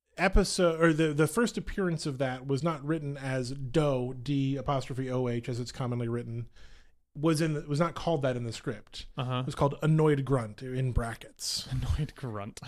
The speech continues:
Speaker 2: <laughs>
Speaker 1: Um, and Dan Castellaneta, the voice actor of Homer, invented that noise.
Speaker 2: Okay.
Speaker 1: And so it became iconic.
Speaker 2: Mm-hmm.
Speaker 1: Uh, and so it became very much his, a signature piece of his.
Speaker 2: Right.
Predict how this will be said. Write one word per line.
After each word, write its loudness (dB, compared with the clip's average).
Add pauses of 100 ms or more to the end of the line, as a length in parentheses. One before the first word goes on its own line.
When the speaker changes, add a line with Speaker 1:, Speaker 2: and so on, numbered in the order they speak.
(120)
Speaker 2:
<laughs> 6 (240)
Speaker 1:
Um, 2
and -2
Dan 4
Castellaneta, 2
the 2
voice 4
actor -2
of 6
Homer, 4
invented 2
that -4
noise. 0 (100)
Speaker 2:
Okay. -4 (120)
Speaker 1:
And 0
so 2
it 0
became 2
iconic. -8 (460)
Speaker 2:
Mm-hmm. -2
Speaker 1:
Uh, 0
and -2
so 2
it -4
became -2
very 2
much -2
his, 0 (960)
a 4
signature 0
piece -4
of -2
his. -10
Speaker 2:
Right. -2